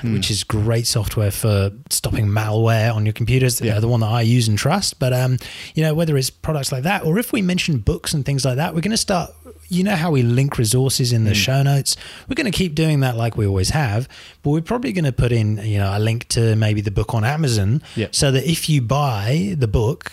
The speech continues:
Speaker 2: having followed our link and our recommendation, we'd get a small little kickback for that.
Speaker 1: Yeah.
Speaker 2: And the reason is 'cause we wanna invest in a few different things. There's one of the things that we wanna be investing more in.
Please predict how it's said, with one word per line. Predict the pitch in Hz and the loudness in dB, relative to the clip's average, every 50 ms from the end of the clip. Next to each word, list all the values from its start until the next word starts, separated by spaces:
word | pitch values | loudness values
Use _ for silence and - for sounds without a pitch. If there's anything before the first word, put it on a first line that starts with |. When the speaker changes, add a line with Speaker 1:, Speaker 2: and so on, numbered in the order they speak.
| - - | -14 -8
Speaker 2:
having | - - 131 131 120 | -4 -2 0 0 0
followed | 107 - 127 117 110 110 110 | 0 -2 -2 0 2 2 2
our | 107 104 98 95 | 2 2 2 2
link | 113 131 123 110 107 - - | 2 2 2 2 0 -2 -2
and | 117 101 | -4 -2
our | 95 90 90 | -2 -4 -4
recommendation, | 92 95 - - 98 98 101 98 120 131 131 131 - - 98 95 104 107 - - - - - - - | -6 -6 -6 -6 -6 -4 -2 0 0 0 0 0 0 -2 -2 -2 -2 -6 -8 -12 -20 -20 -20 -10 -4
we'd | - 147 165 147 | 0 0 0 0
get | 147 160 131 | 0 -2 0
a | 117 | 0
small | - - 131 123 117 113 | 0 0 2 2 4 4
little | 107 107 98 98 | 4 4 4 2
kickback | 95 - 135 143 - - 151 151 143 | 2 0 -2 -2 0 -2 -4 -4 -4
for | - 190 | -4 -2
that. | 208 247 277 - - _ - | -2 -2 -2 -6 -8 _ -6
Speaker 1:
Yeah. | 117 104 - - - - - - - | -6 -6 -6 -8 -16 -20 -18 -10 -6
Speaker 2:
And | - 180 185 | -2 0 0
the | 180 | 0
reason | 175 208 240 247 214 170 135 | 0 0 0 0 0 0 0
is | 120 117 113 | -2 -2 -2
'cause | - - 127 | -4 -8 -6
we | 143 185 208 | -6 -4 -4
wanna | 190 202 180 151 139 | -2 0 0 2 2
invest | 127 113 123 131 127 - - | 2 2 2 2 0 0 0
in | 123 113 | 0 0
a | |
few | 104 - - 117 107 | 0 2 2 2 2
different | 104 - - 110 107 | 2 0 -2 -4 -2
things. | - 131 131 123 113 107 | 0 0 2 2 2 2
There's | 104 107 104 104 - - - - - | 2 2 0 0 -2 -6 -12 -16 -8
one | - 285 | -4 -2
of | 294 262 | -2 -2
the | 190 | -2
things | - 220 196 | -2 -2 0
that | 165 151 | 0 0
we | 135 139 | 0 0
wanna | 135 135 120 107 | 2 2 0 0
be | 101 101 | 0 0
investing | 98 92 92 117 127 - - 143 117 | 0 0 0 0 -2 -2 -2 -2 -2
more | 101 95 90 80 | -2 -2 -2 -4
in. | 78 76 80 | -6 -8 -8